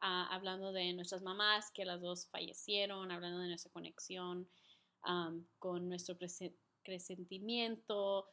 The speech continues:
con todo lo que hemos vivido en nuestro dolor y cómo hemos procesado las cosas de la vida.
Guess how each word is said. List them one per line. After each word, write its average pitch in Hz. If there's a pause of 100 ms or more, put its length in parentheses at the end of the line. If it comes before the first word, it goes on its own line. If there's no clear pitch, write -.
(220)
con 175
todo 190
lo 190
que 185
hemos 180
vivido 175
en 175
nuestro 170
dolor 175
y 160
cómo 170
hemos 170
procesado 170
las 160
cosas -
de 170
la 160
vida. -